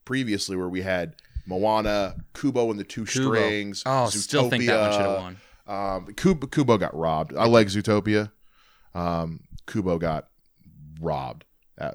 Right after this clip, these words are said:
Speaker 1: completely.
Speaker 2: All right, so let's move into the supporting category, supporting actor, supporting actress. Um, let's look at the actress first, just because that's the first one on the list.
Speaker 1: <laughs>
Speaker 2: Um, you got Mary J. Blige in Mudbound.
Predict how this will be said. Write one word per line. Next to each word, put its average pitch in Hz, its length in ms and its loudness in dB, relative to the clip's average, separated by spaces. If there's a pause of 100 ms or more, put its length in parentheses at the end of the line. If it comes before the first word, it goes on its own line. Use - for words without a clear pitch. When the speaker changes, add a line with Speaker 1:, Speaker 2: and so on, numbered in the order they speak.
Speaker 1:
completely. 76 500 -12 (840)
Speaker 2:
All 165 140 2
right, 117 220 2
so 165 100 2
let's 180 160 -2
move 190 180 -2
into 160 380 0
the 135 100 -2
supporting 127 540 -4
category, 110 480 -6
supporting 117 300 -6
actor, 110 240 -8
supporting 110 420 -8
actress. 98 640 -8 (300)
Um, 101 260 -8
let's 147 140 -10
look 160 80 -12
at 156 40 -10
the 127 80 -2
actress 107 300 -4
first, 98 340 -6
just 95 140 -14
because 95 280 -12
that's 95 180 -8
the 92 60 -12
first 95 320 -10
one 95 140 -10
on 90 140 -12
the 90 80 -14
list. 92 320 0 (220)
Speaker 1:
<laughs> - 200 -8
Speaker 2:
Um, 110 540 -2 (180)
you 143 120 -6
got 147 140 0
Mary 160 180 2
J. 151 160 0
Blige 135 420 0
in 127 120 -4
Mudbound. 110 520 -4